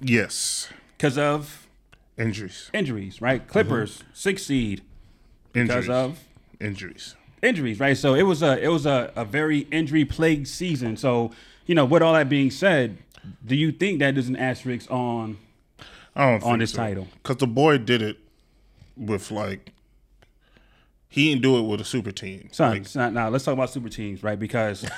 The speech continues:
Speaker 2: I think, I think, I think the word super
Speaker 3: <laughs> I love
Speaker 2: team
Speaker 3: it.
Speaker 2: gets thrown out
Speaker 3: <laughs> I
Speaker 2: way
Speaker 3: love
Speaker 2: too
Speaker 3: it.
Speaker 2: much. I think, I think
Speaker 1: All right,
Speaker 2: super team gets
Speaker 1: tell
Speaker 2: thrown
Speaker 1: us
Speaker 2: out
Speaker 1: what you
Speaker 2: way
Speaker 1: think.
Speaker 2: too much.
Speaker 3: Definitely
Speaker 2: So
Speaker 3: get what thrown out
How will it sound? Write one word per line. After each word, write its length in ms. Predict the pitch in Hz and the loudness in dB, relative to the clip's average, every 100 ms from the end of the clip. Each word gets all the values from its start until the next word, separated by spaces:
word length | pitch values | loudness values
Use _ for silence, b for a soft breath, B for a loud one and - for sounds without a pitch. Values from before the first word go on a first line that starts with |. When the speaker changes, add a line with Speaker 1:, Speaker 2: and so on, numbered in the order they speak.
| - | -6
Speaker 2:
I 180 | 135 143 | -2 0
think, 300 | 165 165 139 | 4 2 4
I 140 | 143 | 2
think, 360 | 170 190 156 - | 2 2 2 2
I 120 | 160 | 0
think 160 | 185 170 | 4 2
the 80 | 160 | 4
word 240 | 165 156 | 4 4
super 300 | 139 226 180 | 4 2 2
Speaker 3:
<laughs> 40 | 135 | 2
I 80 | 117 | 6
love 240 | 139 143 | 8 8
Speaker 2:
team 120 | 139 | 6
Speaker 3:
it. 160 | - 123 | 2 2
Speaker 2:
gets 180 | 156 127 | 2 4
thrown 260 | 170 160 | 4 6
out 160 | 160 147 | 6 6
Speaker 3:
<laughs> 40 | |
I 20 | 131 | 4
Speaker 2:
way 340 | 160 175 170 | 4 6 8
Speaker 3:
love 160 | 139 131 | 6 6
Speaker 2:
too 200 | 143 170 | 4 4
Speaker 3:
it. 20 | |
Speaker 2:
much. 460 | 165 139 - - - - _ _ | 4 2 0 -12 -14 -20 _ _
I 120 | - 135 | 0 4
think, 240 | 151 139 | 4 4
I 80 | 135 | 4
think 100 | 143 | 6
Speaker 1:
All 40 | 165 | 6
right, 80 | |
Speaker 2:
super 160 | 151 156 | 6 4
team 240 | 139 160 | 2 4
gets 140 | 135 131 | 4 4
Speaker 1:
tell 80 | - | 6
Speaker 2:
thrown 80 | 135 | 6
Speaker 1:
us 40 | |
Speaker 2:
out 20 | 127 | 6
Speaker 1:
what 60 | 123 | 4
you 40 | |
Speaker 2:
way 60 | 143 139 | 6 6
Speaker 1:
think. 100 | 135 | 6
Speaker 2:
too 140 | 147 131 | 4 2
much. 320 | 117 87 - | 0 -2 -10
Speaker 3:
Definitely 240 | - - - - | -14 -16 -16 0
Speaker 2:
So 340 | 175 147 127 | 4 6 4
Speaker 3:
get 160 | 110 110 | 0 -4
what 240 | 110 - | -6 -8
thrown 360 | 107 104 107 | -8 -6 -6
out 120 | 101 | -10